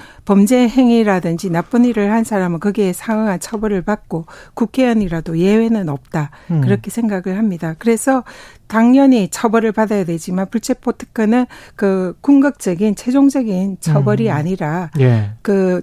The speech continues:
Speaker 1: 체포 여부에 관한 그런 판단에 대해서, 어, 어떤 국민들의 대변하는 국회의원들에 대한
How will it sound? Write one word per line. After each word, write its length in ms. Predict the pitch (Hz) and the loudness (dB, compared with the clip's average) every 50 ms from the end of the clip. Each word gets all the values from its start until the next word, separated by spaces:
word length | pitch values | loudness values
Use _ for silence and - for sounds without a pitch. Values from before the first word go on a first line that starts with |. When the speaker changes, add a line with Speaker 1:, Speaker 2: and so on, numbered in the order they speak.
| _ | _
Speaker 1:
체포 560 | - - - 277 233 _ - 294 294 285 269 220 | -8 -4 -2 -2 -2 _ 0 2 2 4 4 4
여부에 460 | 190 196 196 196 269 269 262 240 220 | 4 2 2 2 2 2 2 2 0
관한 560 | - - - 160 156 175 190 196 196 170 151 | -4 -4 -4 -4 -2 -2 -2 -4 -4 -4 -6
그런 280 | - 208 185 202 202 196 | -8 -6 -6 -4 -6 -6
판단에 600 | - - - 277 262 247 277 269 254 247 220 185 | -6 -2 2 2 4 4 2 2 2 0 0 0
대해서, 540 | - 151 151 160 165 - - 180 165 165 - - - - - - - _ - | -2 -2 -4 -4 -6 -6 -6 -6 -6 -6 -8 -14 -20 -20 -20 -20 -20 _ -14
어, 340 | 220 185 175 170 165 160 160 156 _ - - - - | -8 -6 -4 -4 -4 -6 -8 -10 _ -20 -14 -14 -14
어떤 440 | - _ - 190 175 170 165 165 175 - - | -12 _ -4 -2 0 0 0 -2 -4 -6 -2
국민들의 840 | - 247 247 247 254 247 214 233 202 190 170 170 190 208 226 226 226 - | 2 2 4 4 4 4 4 2 2 2 0 0 0 0 0 -2 -4 -4
대변하는 640 | - 202 190 233 233 233 226 202 180 180 180 170 160 _ _ | -2 0 0 2 0 0 0 0 0 0 -2 -2 -4 _ _
국회의원들에 600 | - 214 190 - 220 202 196 185 180 170 170 165 | -8 -6 -4 -2 -2 0 0 -2 -2 -4 -4 -4
대한 360 | 160 170 165 165 175 190 208 | -4 -4 -4 -2 -2 -4 -6